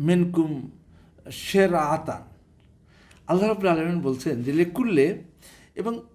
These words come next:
প্রত্যেকের জন্য, জাআলনা, আমি করে দিয়েছি, মিনকুম, তোমাদের মধ্যে, শেরা, একটা শরীয়ত দিয়েছি, প্রত্যেকের জন্য আমি শরীয়ত দিয়েছি, অমেন হা জান, এবং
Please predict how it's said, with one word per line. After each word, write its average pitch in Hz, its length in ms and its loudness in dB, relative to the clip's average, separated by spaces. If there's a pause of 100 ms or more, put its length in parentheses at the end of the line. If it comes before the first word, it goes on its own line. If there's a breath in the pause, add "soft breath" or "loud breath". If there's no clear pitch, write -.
প্রত্যেকের 302 640 -2
জন্য, 165 280 0
জাআলনা, 175 400 2
আমি 147 240 0
করে 139 200 0
দিয়েছি, 117 380 -4
মিনকুম, 147 480 -4
তোমাদের 127 380 -2
মধ্যে, 117 260 -6
শেরা, 135 380 0
একটা 117 280 -8
শরীয়ত 165 420 0 (280)
দিয়েছি, 113 320 -4
প্রত্যেকের - 540 -6
জন্য 113 240 -2
আমি 113 120 -2
শরীয়ত 127 380 2
দিয়েছি, 120 500 -4 (360 loud breath)
অমেন 151 520 0 (140)
হা 135 640 0
জান, 120 380 -4
এবং 143 320 -2